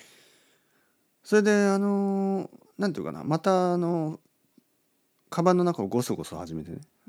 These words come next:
えー、何を取り出したかというと、また僕はね、ちょっと期待を裏切られましたね。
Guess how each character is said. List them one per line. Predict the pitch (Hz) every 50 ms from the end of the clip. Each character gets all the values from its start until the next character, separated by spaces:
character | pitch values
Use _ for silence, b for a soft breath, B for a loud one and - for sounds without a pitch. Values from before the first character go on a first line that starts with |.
| - _
え | - 127
ー、 | 117 117 113 110 110 110 107 110 107 107 104 104
何 | 104 123 147 156 139 110
を | 95 80
取 | - - 90 85
り | 82 90
出 | 82
し | - -
た | - 78
か | - 78
と | -
い | 76 71
う |
と、 | - - 82 82
ま | 90 120 147
た | 156 208 196
僕 | 190 175 180 175
は | 170 165
ね、 | 156 147 -
ち | - -
ょ | -
っ |
と | - 180
期 | - - -
待 | - 127 123 120
を | 113
裏 | 107 107 113 113
切 | 104 107 107
ら | 101 101
れ | 95
ま | 90 87 82
し | - -
た | -
ね。 | - -